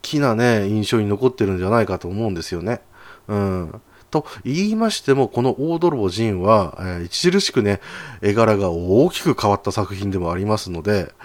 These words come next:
もう最初こそね、まだね、本当に、えー、少年漫画の様相を保っていると言いましょうか。えー、まあ、ああ、こういうのあるよねっていう感じはあるんですけれども、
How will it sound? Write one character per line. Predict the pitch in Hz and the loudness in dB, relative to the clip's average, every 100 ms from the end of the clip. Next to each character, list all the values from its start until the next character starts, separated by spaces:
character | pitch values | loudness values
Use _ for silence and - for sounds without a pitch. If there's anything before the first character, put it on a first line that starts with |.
| - - - | -20 -16 -8
も | 98 95 | -6 -4
う | 92 | -2
最 | 220 | -2
初 | 247 277 | 0 -2
こ | |
そ | 226 | 0
ね、 | 147 110 | 2 2
ま | 151 247 | 2 2
だ | 180 | 4
ね、 | 131 | 2
本 | 95 135 139 | 2 0 0
当 | 147 131 | 2 2
に、 | 127 - - - | 0 -4 -16 -2
え | 113 | 0
ー、 | 110 | 2
少 | 123 143 | 2 2
年 | 151 147 147 | 2 2 4
漫 | 147 131 | 2 4
画 | 110 | 2
の | 117 120 | 4 6
様 | 110 107 | 6 4
相 | 110 | 4
を | 104 101 107 123 156 127 | 4 6 6 6 6 6
保 | 117 123 | 2 0
っ | 147 | 0
て | - | 0
い | 95 | 0
る | 92 | 0
と | 92 | -2
言 | 85 | -2
い | |
ま | 90 | -4
し | - | -4
ょ | 85 | -6
う | |
か。 | - 71 - | -6 -6 -4
え | 110 | -2
ー、 | 104 101 98 | 0 0 -2
ま | 127 | 2
あ、 | 127 | 4
あ | 117 127 110 113 98 92 | 6 6 4 4 0 -4
あ、 | 87 | -2
こ | 131 | 2
う | 131 | 2
い | |
う | |
の | 123 123 | 6 6
あ | |
る | 135 | 6
よ | 107 | 4
ね | 113 127 | 2 0
っ | |
て | - 104 | -2 -4
い | |
う | |
感 | 101 98 | -2 -2
じ | 107 | 2
は | 95 | 4
あ | 123 | 4
る | 104 | 2
ん | 78 | -8
で | |
す | - - | -14 -12
け | 85 | -12
れ | |
ど | 85 | -10
も、 | 85 92 | -8 -10